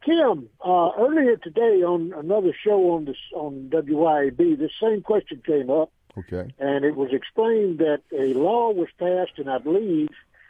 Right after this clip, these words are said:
Speaker 1: eighteen seventy-one, eh, maybe eighteen seventy-nine, that addressed that issue. They, they did not have, apparently, the legal remedy to get rid of the, uh, uh, the undesirables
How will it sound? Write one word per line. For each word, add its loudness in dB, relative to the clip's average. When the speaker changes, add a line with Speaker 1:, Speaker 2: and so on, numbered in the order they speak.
Speaker 1:
eighteen -2
seventy-one, -2
eh, 0
maybe -4
eighteen -4
seventy-nine, -2
that -2
addressed -4
that -2
issue. -4
They, -4
they -2
did -4
not -4
have, -4
apparently, -4
the -4
legal -2
remedy -6
to -10
get -4
rid -2
of -6
the, -4
uh, -4
uh, -2
the -2
undesirables -4